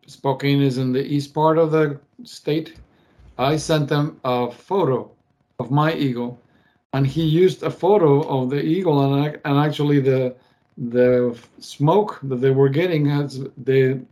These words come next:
all the, all the smoke and all of that has cleared away. They got, they got rain and, uh, all the, the smoke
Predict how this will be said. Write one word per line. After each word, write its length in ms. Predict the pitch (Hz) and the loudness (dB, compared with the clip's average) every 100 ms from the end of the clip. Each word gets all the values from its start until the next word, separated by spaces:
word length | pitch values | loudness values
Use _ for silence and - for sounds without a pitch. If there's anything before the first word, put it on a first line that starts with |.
| _ - | _ -4
all 160 | 139 | -2
the, 240 | 147 160 151 | 2 4 4
all 200 | 156 165 | 2 2
the 140 | 170 | 0
smoke 440 | 139 147 156 160 160 | -2 0 2 2 2
and 100 | 143 | 2
all 240 | 151 151 | 2 2
of 60 | 143 | 2
that 160 | 156 143 | 0 0
has 220 | 127 - _ _ _ - | -6 -8 _ _ _ -4
cleared 300 | 156 151 147 | 0 2 2
away. 420 | 147 151 139 127 _ _ _ _ _ _ _ _ - | 2 2 2 -2 _ _ _ _ _ _ _ _ -2
They 160 | 131 | 0
got, 340 | 135 147 - - | 0 -2 -2 -2
they 80 | |
got 220 | 139 139 127 | 0 0 0
rain 400 | 135 147 165 170 | 0 0 -2 -2
and, 360 | 143 139 131 | 0 0 0
uh, 360 | 127 123 123 123 123 _ _ _ _ _ - | 0 -2 -4 -6 -10 _ _ _ _ _ -12
all 300 | - 139 139 | -4 0 2
the, 240 | 135 135 | 2 2
the 120 | 131 135 | 0 -4
smoke 400 | - 151 - | -2 -4 -4